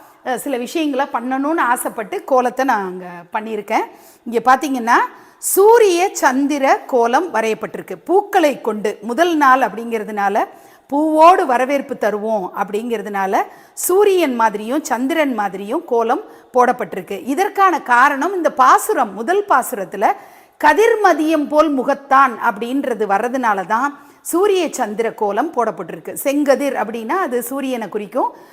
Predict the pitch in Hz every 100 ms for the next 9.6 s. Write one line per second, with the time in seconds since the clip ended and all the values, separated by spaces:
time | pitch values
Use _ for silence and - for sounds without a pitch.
0 | - - 240 262 330 311 208 214 226 226
1 | 285 294 226 427 466 - - 254 240 269
2 | 247 - 190 165 339 - 233 262 - 247
3 | 302 311 370 269 220 247 226 233 220 202
4 | - 262 - - - _ _ _ _ -
5 | 233 294 370 392 370 302 240 262 196 233
6 | 208 226 226 - 196 240 370 - - 190
7 | - - - 302 349 359 415 - 269 349
8 | 440 440 320 254 233 240 240 208 196 233
9 | 240 240 - 359 453